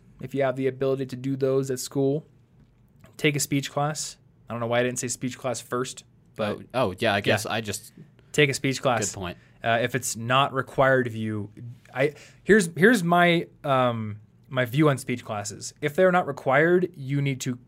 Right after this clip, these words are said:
Speaker 1: consider them personally required. I think they're, like, one of the few, unless you're gonna go out and do it independently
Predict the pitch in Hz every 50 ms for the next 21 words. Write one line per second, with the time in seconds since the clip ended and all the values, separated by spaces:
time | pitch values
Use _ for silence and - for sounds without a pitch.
0 | _ - - 135 123 - - 123 113 107 117 110 104 - 135 123 110 - - 110
1 | 101 98 98 - - - - - - - _ _ _ _ _ _ _ _ _ _
2 | _ _ _ _ _ _ _ _ _ _ - - 120 117 - 135 123 127 120 117
3 | 110 110 113 113 123 127 131 127 117 113 123 110 - - 120 120 120 117 117 117
4 | - - - _ _ - 127 127 139 151 156 - 196 180 185 185 175 160 170 160
5 | 156 156 151 147 135 135 135 135 135 131 131 - 131 131 131 123 110 107 107 110